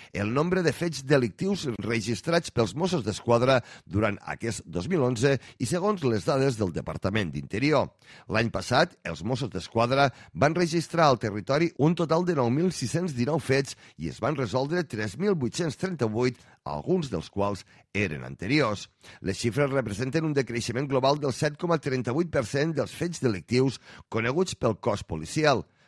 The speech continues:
Són set-cents seixanta-sis casos menys. Tot i això, les Terres de l'Ebre se situen com la tercera regió amb una menor taxa de delictes per cada mil habitants.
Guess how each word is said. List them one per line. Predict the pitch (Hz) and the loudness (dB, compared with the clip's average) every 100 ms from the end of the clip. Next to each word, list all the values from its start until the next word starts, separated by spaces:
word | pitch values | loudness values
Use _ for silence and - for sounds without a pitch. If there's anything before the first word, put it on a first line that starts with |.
| - | -8
Són | - 127 143 - | 0 2 0 -4
set-cents | - 101 - 175 185 | -4 -4 0 0 0
seixanta-sis | 160 127 107 87 - 135 110 - | -2 0 -2 -2 -2 -2 -2 -4
casos | 101 80 76 67 | -2 -2 -4 -2
menys. | 135 135 101 - _ _ _ | 0 2 -2 -10 _ _ _
Tot | 139 131 | 2 2
i | 90 | -2
això, | 71 - 127 170 _ - | -4 0 0 0 _ -4
les | 104 107 | -2 0
Terres | 190 185 151 | -2 -2 -2
de | 104 | 0
l'Ebre | 120 131 139 127 - | 0 2 2 0 -6
se | - 117 | -6 -4
situen | 113 110 165 185 | -2 -2 -2 -2
com | 170 165 | 0 0
la | 123 | 0
tercera | 107 - 170 165 | -2 -4 -2 -2
regió | 135 104 117 175 | -2 -4 -2 0
amb | 131 120 156 | 2 2 2
una | 180 | 2
menor | 127 120 147 185 | 2 0 0 -2
taxa | - 170 - 185 | -2 -2 -2 0
de | 147 | 0
delictes | 104 120 117 156 135 | 0 -2 -2 -2 0
per | 117 92 | -2 -2
cada | 143 160 175 | 0 2 2
mil | 117 117 101 71 | 2 2 0 -4
habitants. | 71 87 156 127 95 | -8 2 4 4 0